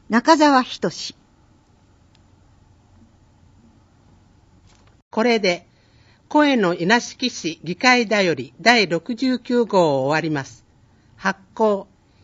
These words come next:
Speaker 2: 稲敷市社会福祉協議会。制作、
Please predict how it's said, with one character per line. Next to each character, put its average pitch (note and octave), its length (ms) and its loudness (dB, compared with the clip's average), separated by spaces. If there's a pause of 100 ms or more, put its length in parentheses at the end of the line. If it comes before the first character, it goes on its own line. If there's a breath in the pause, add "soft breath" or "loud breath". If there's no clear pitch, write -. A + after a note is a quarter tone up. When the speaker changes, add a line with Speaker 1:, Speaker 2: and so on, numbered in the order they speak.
(140)
Speaker 2:
稲 A#3 240 2
敷 B3 300 -10
市 - 300 -12 (340)
社 G3+ 200 -2
会 C4 260 0
福 - 200 -12
祉 A#3 200 -10
協 G#3 240 0
議 F#3 140 -8
会。 C3+ 320 -8 (520)
制 A#3+ 300 2
作、 G3+ 420 -6